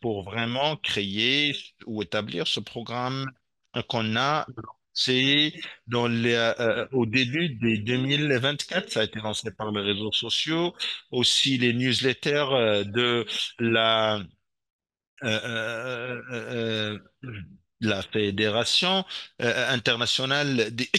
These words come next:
<coughs> anésiologistes. On a bien sûr plus de trois cents collègues qui ont appli-, euh,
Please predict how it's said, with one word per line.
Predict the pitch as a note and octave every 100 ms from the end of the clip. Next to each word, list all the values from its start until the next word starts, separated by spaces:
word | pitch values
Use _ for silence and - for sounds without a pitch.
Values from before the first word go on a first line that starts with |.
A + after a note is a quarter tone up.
| -
<coughs> | - - C3 A#2+
anésiologistes. | B2 B2 A2 C3+ A#2+ G#2 A2 - _ - E2+ _ _ _ _ - - - - F3+ - A#2 -
On | C#3 A#2+
a | A#2
bien | G#2+ G#2+
sûr | G2 C#3+ C3+ G#2+
plus | C#3+ D3 A2+
de | A2+
trois | - - D3+
cents | D3+ - D#3
collègues | - B2 B2+ _
qui | - A2+ A2 B2
ont | G#2+ -
appli-, | G#2+ - G#2 _ _ -
euh, | A2 G2+ F#2+